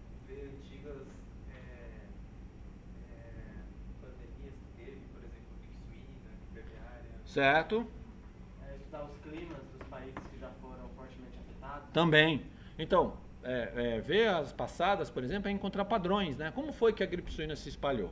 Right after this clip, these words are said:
Speaker 2: Será que tem um padrão que eu consigo prever? Será que o clima interfere? Também. Aí eu tenho que cruzar dados de clima, eu tenho que fazer uma análise pra fazer a predição. Qualquer uma delas é difícil, porque vocês estão vendo que os caras não tão acertando muito, né?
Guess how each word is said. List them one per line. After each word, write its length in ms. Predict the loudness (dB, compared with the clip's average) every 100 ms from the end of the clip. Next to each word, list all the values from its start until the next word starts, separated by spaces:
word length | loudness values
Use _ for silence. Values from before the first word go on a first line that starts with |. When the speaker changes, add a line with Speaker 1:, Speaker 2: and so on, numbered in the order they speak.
| -4
Speaker 2:
Será 240 | 2 4 4
que 80 |
tem 160 | 4 4
um 80 | 6
padrão 360 | 4 2 -2
que 60 | -4
eu 60 | -4
consigo 320 | -6 -4 -6
prever? 420 | -4 0 0 0 -6 -12 -12 -6
Será 260 | 4 6 6
que 120 | 2
o 40 |
clima 360 | 2 4 6 4
interfere? 540 | 2 0 2 2 2 0
Também. 500 | 4 8 8 8 4 -8 -12 -12 -2
Aí 200 | 2 6 6
eu 80 |
tenho 140 | 4 2
que 60 |
cruzar 260 | 4 6 6
dados 260 | 8 6 6
de 80 | 0
clima, 340 | 4 4 4
eu 20 |
tenho 120 | 0 -2
que 40 |
fazer 160 | 0 2
uma 120 | 2
análise 340 | 4 4 4
pra 100 | 2
fazer 200 | 0 0
a 40 | 2
predição. 400 | 2 0 -2 -4 -8 -8 8
Qualquer 280 | 8 10 8
uma 180 | 10
delas 260 | 10 8 6
é 60 | 4
difícil, 500 | 2 0 -2 -2 -4
porque 120 | -2
vocês 120 | 2
estão 140 | 4 4
vendo 160 | 4
que 80 | 2
os 80 | 4
caras 220 | 6 6
não 100 | 6
tão 140 | 4
acertando 440 | 2 0 2 4 6
muito, 360 | 6 4 2
né? 140 | -2